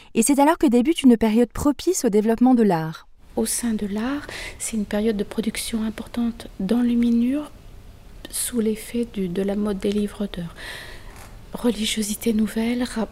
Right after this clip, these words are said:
Speaker 2: euh, souhait d'un rapport plus individuel et privé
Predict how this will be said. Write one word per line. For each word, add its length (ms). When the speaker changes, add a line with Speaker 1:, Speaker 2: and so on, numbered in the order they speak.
Speaker 2:
euh, 340
souhait 520
d'un 320
rapport 460
plus 260
individuel 880
et 680
privé 600